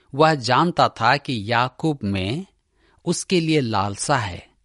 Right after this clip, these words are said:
एसाव में नहीं, परंतु इसको विकसित करने के लिए पन्द्रह सौ वर्ष की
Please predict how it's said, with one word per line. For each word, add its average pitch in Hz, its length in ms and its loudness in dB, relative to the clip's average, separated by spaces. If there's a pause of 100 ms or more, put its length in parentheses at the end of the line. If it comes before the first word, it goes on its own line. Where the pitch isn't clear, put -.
(380)
एसाव 117 460 0
में 131 180 0
नहीं, 98 340 -6 (1080)
परंतु 196 540 2
इसको 170 360 -4
विकसित 135 520 -6
करने 143 380 -4
के 127 200 -6
लिए 101 500 -6 (380)
पन्द्रह 175 420 0
सौ 156 280 -4
वर्ष 135 440 -2
की 98 400 -12